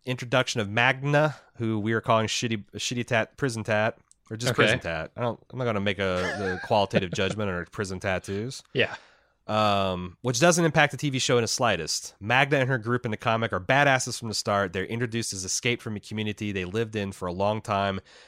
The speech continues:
Speaker 1: that had been s-, destroyed by some evil group. They're introduced, uh, as in need of help because the Alexandrians have been redirecting large hordes and accidentally sent a horde
Speaker 2: Ugh.
Speaker 1: into Magna's camp.
Speaker 2: Oops.
Speaker 1: Some of the group dies, and Alexandrians feel super guilty, so try to help them.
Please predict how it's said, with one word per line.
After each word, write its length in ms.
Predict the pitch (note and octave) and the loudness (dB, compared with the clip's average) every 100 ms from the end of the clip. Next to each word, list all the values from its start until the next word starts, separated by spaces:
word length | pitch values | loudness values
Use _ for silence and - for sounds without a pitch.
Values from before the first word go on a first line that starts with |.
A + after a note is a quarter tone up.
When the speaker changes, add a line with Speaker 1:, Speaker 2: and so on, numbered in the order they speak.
| _ | _
Speaker 1:
that 140 | A2+ | -2
had 100 | G#2 | -2
been 80 | G2 | -2
s-, 160 | F#2+ - | -4 -6
destroyed 520 | G2+ G2+ - B2+ B2 | -6 -6 -2 0 0
by 60 | A2 | 0
some 220 | - G2 | -2 -2
evil 260 | F2+ G2 F2 | -2 -4 -4
group. 400 | A2 A2 D#2+ - _ _ _ - | -4 -4 -4 -10 _ _ _ -4
They're 100 | A2 | 0
introduced, 560 | B2+ A#2+ B2+ B2+ - _ | 0 2 0 0 -4 _
uh, 280 | - G#2+ G#2 | -2 2 2
as 220 | F#2+ A2 G#2+ | 2 0 0
in 160 | G#2 | -2
need 320 | A#2 C3 A#2 - | 0 -2 -4 -10
of 160 | - G2 | -6 -4
help 300 | - G#2 F#2+ | 0 0 0
because 500 | G2 - - E3+ E3+ | -6 0 6 8 8
the 80 | C3 | 4
Alexandrians 800 | A#2+ A#2+ G2 B2 C#3 B2 G#2+ G2+ | 4 4 2 2 2 2 0 0
have 80 | G2+ | -2
been 180 | G#2 | -2
redirecting 680 | G2 B2 A#2+ A#2 B2 A2+ F#2+ | 0 -2 2 4 4 2 0
large 300 | G2 G#2+ G#2+ | 4 4 4
hordes 520 | F#2 A#2+ A2+ F2+ F2+ | -2 0 2 2 0
and 100 | F#2 | -2
accidentally 460 | F2+ G#2+ - A2+ G#2+ | 2 0 0 -4 -4
sent 300 | - A2+ G#2 | -2 -2 -2
a 80 | F#2+ | -4
horde 320 | - G#2+ G#2+ | 0 0 0
Speaker 2:
Ugh. 60 | F#2+ | -4
Speaker 1:
into 140 | G2+ | -6
Magna's 460 | F#2+ G2 G2 F#2 - | -2 0 0 -4 -8
camp. 460 | - A#2 F2 E2 - | -6 -4 -4 -6 -8
Speaker 2:
Oops. 320 | A2 G#2+ B2 | -6 -4 -4
Speaker 1:
Some 240 | - B2+ B2+ | -2 0 0
of 100 | A2+ | 0
the 120 | A2+ | -2
group 260 | G2+ A2 - | -2 -4 0
dies, 460 | G#2+ G#2 G#2+ G2+ | 4 4 4 0
and 100 | F#2+ | 0
Alexandrians 580 | G2 G2+ F#2 G#2 G2+ F#2+ | 0 0 -2 -4 -4 -8
feel 140 | - G2 | -8 -6
super 280 | - G#2 | -6 -6
guilty, 340 | F#2 G2+ F#2+ F2 | -6 -6 -6 -6
so 140 | - | -8
try 180 | E2 F#2+ | -6 -4
to 80 | F2+ | -2
help 200 | G2 - | -4 -4
them. 260 | D#2 C#2+ | -8 -8